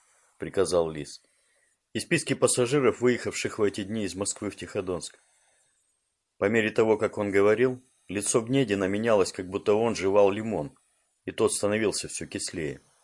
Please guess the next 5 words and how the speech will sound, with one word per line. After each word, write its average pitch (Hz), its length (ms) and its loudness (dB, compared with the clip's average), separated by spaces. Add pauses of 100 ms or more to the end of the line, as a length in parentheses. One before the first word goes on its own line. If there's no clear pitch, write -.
(720)
"Совпадающие 147 800 8
данные 101 400 6
мне 123 240 0
на 117 80 4
стол" 85 480 -2